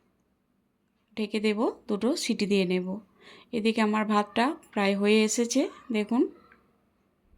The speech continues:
আমি একটা ভাত তুলে দেখে নেব। তো দেখুন ভাতটা আমার হয়ে গেছে।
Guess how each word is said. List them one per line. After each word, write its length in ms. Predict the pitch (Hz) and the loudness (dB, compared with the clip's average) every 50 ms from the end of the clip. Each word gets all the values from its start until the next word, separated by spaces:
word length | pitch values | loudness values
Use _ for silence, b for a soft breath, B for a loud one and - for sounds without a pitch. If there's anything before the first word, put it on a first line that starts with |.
| _ _ _ _ - - _ _ _ _ _ _ _ _ _ _ _ _ _ _ - | _ _ _ _ -20 -20 _ _ _ _ _ _ _ _ _ _ _ _ _ _ -10
আমি 180 | - 214 202 202 202 | -8 -4 -4 -2 -2
একটা 260 | 208 202 - - 214 202 | -4 -4 -6 -6 -6 -6
ভাত 280 | 202 202 202 214 262 - - _ _ _ _ _ _ _ _ - | -4 -2 -2 -4 -4 -6 -10 _ _ _ _ _ _ _ _ -12
তুলে 180 | 214 202 214 208 | -8 -6 -4 -2
দেখে 260 | 208 202 196 - 214 | -2 -2 -2 -2 0
নেব। 220 | 208 208 202 196 214 302 381 - _ _ _ _ _ _ _ _ _ _ _ _ _ _ _ _ _ _ _ _ | 0 0 0 0 0 -2 -2 -4 _ _ _ _ _ _ _ _ _ _ _ _ _ _ _ _ _ _ _ _
তো 40 | - 202 | -14 -8
দেখুন 320 | 190 208 202 202 214 233 240 | -6 -6 -4 -2 -2 -2 0
ভাতটা 340 | 220 220 208 202 202 - 208 196 | 0 0 0 0 0 -2 -2 0
আমার 260 | 196 196 208 247 349 - - - _ _ _ _ _ _ | 2 2 2 2 0 -2 -6 -12 _ _ _ _ _ _
হয়ে 260 | - - 214 202 196 196 | -8 -4 -2 0 0 2
গেছে। 340 | 196 196 196 190 - - | 0 0 -2 -2 -6 -8